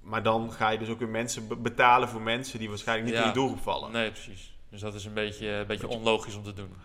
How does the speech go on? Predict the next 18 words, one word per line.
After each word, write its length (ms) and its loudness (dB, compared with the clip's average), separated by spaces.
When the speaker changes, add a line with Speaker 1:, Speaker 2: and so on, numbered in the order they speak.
Speaker 1:
Ja, 260 2
maar 140 -4
stel 280 2
jij 140 2
hebt 180 -4
een 180 -10
merk, 340 0
een 100 -4
landelijk 400 6
merk. 440 -2
Bijvoorbeeld 280 -6
jij 180 0
bent, 340 -4
eh, 160 -2
de 60 -6
marketingmanager 800 -4
van, 340 -6
eh, 80 -6